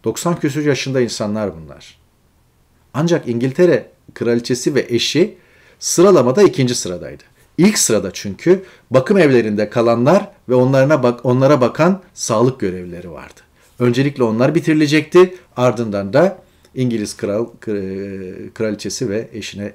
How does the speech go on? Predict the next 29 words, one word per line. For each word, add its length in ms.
geçildi. 420
Ve 100
İngiltere'de 760
bir 120
sıralama 480
yapıldı. 580
Size 280
söyleyeyim, 520
yani 440
bana 320
o 60
sıra 220
gelmiyor. 440
Yani 200
yedi 220
sekiz 320
kademeli 440
bir 60
sıra 260
var. 140
Prens 320
Charles 420
yetmiş 320
küsur 240
yaşında 600
dördüncü 380
sırada 360
aşı 240
olacak. 380